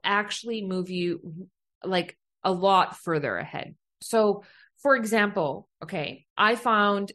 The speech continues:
when, when starting this podcast, there was a whole bunch of things that I could do. Okay. I, there's the cover art, there's the software, there's the mic, there's the show title, there's the intro, there's the outro, there's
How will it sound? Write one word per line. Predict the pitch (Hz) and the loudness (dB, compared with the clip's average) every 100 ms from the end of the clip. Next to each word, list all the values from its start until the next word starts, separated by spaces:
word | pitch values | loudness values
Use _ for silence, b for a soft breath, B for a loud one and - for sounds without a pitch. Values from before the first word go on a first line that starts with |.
| _ - | _ -8
when, | 190 190 - | -4 -2 0
when | 202 190 | 0 0
starting | 180 - 190 185 185 | -2 -4 -2 -2 -4
this | 160 - | -6 -8
podcast, | - 208 190 175 139 | -2 -2 0 -4 -4
there | 190 | -4
was | 190 | -4
a | |
whole | 196 - 208 202 | -6 -2 0 2
bunch | 190 180 185 | 2 -2 -4
of | 185 | -8
things | 156 151 | -8 -6
that | 156 - | -6 -6
I | |
could | - 156 | -8 -8
do. | - - | -10 -12
Okay. | 180 165 | -4 -4
I, | 160 175 | -4 -8
there's | 175 165 - | -10 -10 -10
the | 175 | -12
cover | - 220 185 190 - | -8 -6 -4 -4 -2
art, | 165 160 160 - | -2 -2 -4 -8
there's | 175 165 160 160 b b - | -6 -6 -6 -12 b b -6
the | 190 | -6
software, | 190 202 190 196 202 185 175 165 | -2 2 2 0 -2 0 0 -2
there's | 165 156 160 - _ _ | -2 -4 -6 -12 _ _
the | 175 | -6
mic, | 190 208 208 202 190 - b _ _ | -2 0 4 2 0 -12 b _ _
there's | 170 165 160 - | -2 -2 -2 -4
the | 175 | -6
show | - 233 220 | -2 0 0
title, | 214 214 196 185 | -2 -2 0 -2
there's | 170 165 165 | -2 -4 -6
the | - | -8
intro, | 226 226 226 196 | -8 -6 -4 -2
there's | 180 165 | -4 -6
the | - - | -10 -2
outro, | 254 247 233 220 196 | 0 0 -2 -2 0
there's | 180 175 | -2 -2